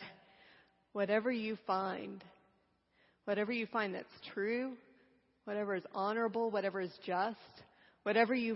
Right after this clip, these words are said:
find that's pure, whatever is pleasing, whatever is commendable, whatever's worthy of praise,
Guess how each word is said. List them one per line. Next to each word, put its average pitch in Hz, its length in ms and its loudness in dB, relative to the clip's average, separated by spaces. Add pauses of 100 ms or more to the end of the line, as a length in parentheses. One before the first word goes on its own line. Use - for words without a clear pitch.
find 208 280 0
that's - 200 -10 (120)
pure, 262 260 4
whatever 208 320 2
is 202 100 0 (200)
pleasing, 214 420 -4
whatever 208 400 2
is 196 100 0 (140)
commendable, 202 640 -2
whatever's 208 460 2
worthy 214 560 4
of 190 180 2
praise, 185 500 0